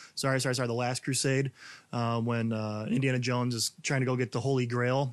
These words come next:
"You have chosen wisely." Um, "Only the penitent man shall pass," right? I'm, I'm humbled. I'm, I'm bowing low in this. Um, there are kingly prayers. There are, uh, psalms of thanksgiving. And so, um, I, I'm not gonna really dig into that, at,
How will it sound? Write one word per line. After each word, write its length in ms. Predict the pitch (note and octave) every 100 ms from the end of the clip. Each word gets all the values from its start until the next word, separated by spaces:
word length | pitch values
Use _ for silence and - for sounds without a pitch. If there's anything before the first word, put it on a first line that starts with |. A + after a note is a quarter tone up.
| -
"You 120 | A#2+
have 200 | G#2+ G2
chosen 480 | - A2+ G#2+ G#2 F#2+ - - - _
wisely." 880 | A#2+ C#3 C#3 A2+ G2+ F#2+ F2+ F2+ - - - - -
Um, 460 | C3 B2 A#2 A2 G#2+ -
"Only 140 | C#3 D3
the 100 | C3
penitent 480 | - F3 E3 D#3 C#3
man 240 | C3+ C3+
shall 180 | C#3 B2
pass," 400 | - C3 C3+ -
right? 100 | B2+
I'm, 280 | C3+ C3 C3+
I'm 120 | B2
humbled. 520 | A#2 - D3+ C3 B2
I'm, 160 | A#2+ B2
I'm 160 | B2+ A#2+
bowing 400 | B2+ B2+ C3 B2
low 420 | A#2 B2+ B2 A#2+
in 180 | A#2+ A#2+
this. 320 | A2 - - - - - -
Um, 280 | C3+ A#2+ A#2+
there 100 | C3+
are 100 | C3
kingly 720 | A#2+ - E3+ E3+ E3 E3+ D#3+ -
prayers. 500 | E3+ D#3+ E3+ D#3 B2
There 200 | C3 B2
are, 380 | B2 B2 B2
uh, 320 | B2+ A#2+ B2 A#2
psalms 460 | - C#3+ C#3 C3
of 100 | A#2
thanksgiving. 720 | - C3+ B2+ - D#3+ E3+ E3+ - - - - -
And 160 | C#3 B2+
so, 640 | C#3+ C3+ C3+ C3 C3 -
um, 420 | - D3+ C3 C3+ -
I, 140 | D#3+ E3+
I'm 140 | F#3
not 160 | G#3+ F#3
gonna 160 | F3+
really 220 | E3 D#3+
dig 280 | C#3 D3 D3+
into 140 | D#3 C#3+
that, 280 | D3 D3
at, 100 | C#3+